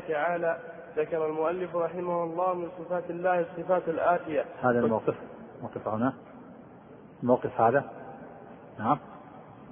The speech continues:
Speaker 2: نعم.
Speaker 1: سنتكلم عليها حسب ترتيب المؤلف. الصفة الأولى الوجه. الوجه ثابت لله تعالى بدلالة الكتاب والسنة وإجماع السلف. قال الله تعالى:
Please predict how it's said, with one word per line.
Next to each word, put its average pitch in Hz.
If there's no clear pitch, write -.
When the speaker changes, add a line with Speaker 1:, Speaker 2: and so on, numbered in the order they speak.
Speaker 2:
نعم. 123
Speaker 1:
سنتكلم 165
عليها 170
حسب 170
ترتيب 175
المؤلف. 156
الصفة 180
الأولى 180
الوجه. 170
الوجه 165
ثابت 180
لله 175
تعالى 175
بدلالة 165
الكتاب 170
والسنة 175
وإجماع 165
السلف. 165
قال 156
الله 170
تعالى: 180